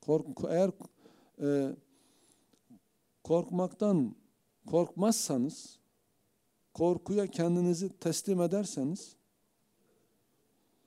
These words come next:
bunun sonucunda korkak bir insan olur çıkarsınız. Teslim olmayacaksınız yani.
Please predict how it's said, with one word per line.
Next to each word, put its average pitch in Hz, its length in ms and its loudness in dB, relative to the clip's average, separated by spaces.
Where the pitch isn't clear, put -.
bunun 190 360 -2
sonucunda 175 640 0
korkak 180 580 2
bir 185 60 0
insan 175 680 2
olur 175 220 6
çıkarsınız. 120 840 -6
Teslim 190 380 4
olmayacaksınız 131 840 4
yani. 101 180 -12